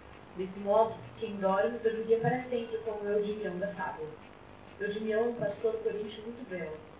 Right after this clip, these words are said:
que após ter sido admitido no Olimpo, foi expulso de lá e condenado ao sono perpétuo sobre o lago, montanha da Asa Menor,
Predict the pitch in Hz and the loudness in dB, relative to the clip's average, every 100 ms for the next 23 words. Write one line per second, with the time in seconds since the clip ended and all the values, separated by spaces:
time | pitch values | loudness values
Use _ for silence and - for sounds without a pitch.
0 | - 208 214 220 233 226 233 233 220 202 | -16 -6 -4 0 0 2 4 4 2 -4
1 | 233 220 190 180 185 190 - - 233 226 | -4 0 0 0 -2 -4 -8 -2 2 2
2 | 226 247 262 202 196 185 202 214 220 208 | 2 -2 -2 -2 2 4 2 0 -2 -2
3 | 202 214 208 214 226 226 240 - 214 214 | 0 0 0 -2 -2 2 0 2 2 0
4 | 214 - 226 233 - - 170 147 170 - | -2 -6 -2 0 0 0 -4 -6 -8 -10
5 | 139 131 - 185 185 190 185 180 175 185 | -14 -14 -10 -6 -2 0 2 2 2 0
6 | 180 165 160 | 0 0 0